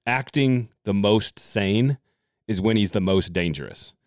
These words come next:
When he starts acting insane and the media covers it like it's supposed to, 'cause they didn't do that in twenty sixteen, if they cover it the way they're supposed to, which is telling the truth about what he will do or what he has done,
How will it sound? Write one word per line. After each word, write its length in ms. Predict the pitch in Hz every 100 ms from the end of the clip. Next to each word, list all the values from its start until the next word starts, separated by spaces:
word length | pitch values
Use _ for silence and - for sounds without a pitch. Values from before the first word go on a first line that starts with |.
| _
When 120 | 107
he 60 | 120
starts 300 | - 165 190
acting 260 | 214 190
insane 540 | 156 - 190 214 147 127
and 140 | 131
the 40 | 127
media 220 | 170 170
covers 480 | - - 233 147 101
it 140 | -
like 180 | 113 117
it's 120 | 139
supposed 440 | 156 - 233 226 -
to, 100 | 190
'cause 140 | 214
they 100 | 120
didn't 300 | 90 127 180
do 140 | 156 151
that 140 | 123
in 60 | 101
twenty 220 | 107 98
sixteen, 520 | - - - 113 78 - _ _ _ _
if 160 | 117
they 140 | - 135
cover 360 | - 185 208
it 120 | 170 135
the 80 |
way 160 | 123 123
they're 100 | 120
supposed 480 | - 104 - 202 -
to, 80 | 110
which 160 | 104
is 100 | 107
telling 380 | - 139 165 147
the 80 | 107
truth 420 | - - 151 156
about 220 | 120 107
what 160 | 107 101
he 160 | -
will 260 | 101 113 123
do 240 | 123 120
or 120 | 110 104
what 120 | 95
he 120 | 87
has 240 | 139 175 147
done, 340 | 90 71 76